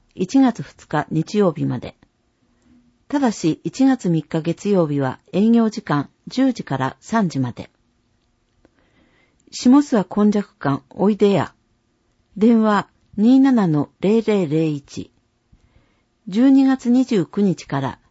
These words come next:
一月二日。ただし、一月三日月曜日の営業時間は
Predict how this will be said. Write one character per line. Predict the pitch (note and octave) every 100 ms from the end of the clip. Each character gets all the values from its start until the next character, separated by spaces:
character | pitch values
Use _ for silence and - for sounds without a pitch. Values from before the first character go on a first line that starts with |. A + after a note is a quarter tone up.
| _
一 | - - C4
月 | A#3+ -
二 | C3 - -
日。 | B2+ - _ _ _ _ _ _ _ _ _ _ _ _ _
た | C4+
だ | A3+
し、 | G3 - A#2+ _ _ _ _ _ _
一 | G#3 -
月 | C#4+ C4+ F#3+
三 | E3+
日 | - E3+
月 | E3 - A3
曜 | G#3
日 | D#3+ D3+
の | D3 -
営 | - F#3
業 | F#3+ F#3
時 | F3
間 | - D3+ C#3+
は | C3+